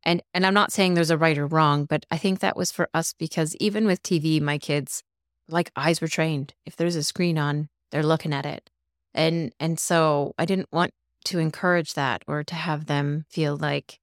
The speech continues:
screens were something they needed, if that makes sense. A-,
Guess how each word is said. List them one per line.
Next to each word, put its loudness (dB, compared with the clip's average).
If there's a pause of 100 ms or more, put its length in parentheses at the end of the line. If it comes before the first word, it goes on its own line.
screens -2
were -2
something 0
they 2
needed, -2 (220)
if -6
that -4
makes -8
sense. -8 (760)
A-, 0